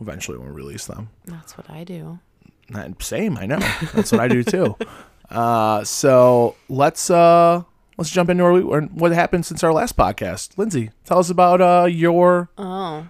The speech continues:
Speaker 1: Oh yeah, now see,
Speaker 2: So
Speaker 1: I'm
Speaker 2: you can
Speaker 1: s-
Speaker 2: get, like, genuine reactions.
Speaker 1: Yep.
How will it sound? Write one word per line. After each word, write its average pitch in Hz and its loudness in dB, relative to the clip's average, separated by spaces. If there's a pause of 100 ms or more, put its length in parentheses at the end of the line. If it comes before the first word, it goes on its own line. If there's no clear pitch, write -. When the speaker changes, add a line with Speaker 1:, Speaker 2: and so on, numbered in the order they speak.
(160)
Speaker 1:
Oh 151 4
yeah, 156 6
now 143 2
see, 131 -4
Speaker 2:
So 123 4
Speaker 1:
I'm 156 4
Speaker 2:
you 165 -2
can - -6
Speaker 1:
s- - -4
Speaker 2:
get, 160 -6
like, 151 -10
genuine 147 -8
reactions. 151 -8
Speaker 1:
Yep. 131 4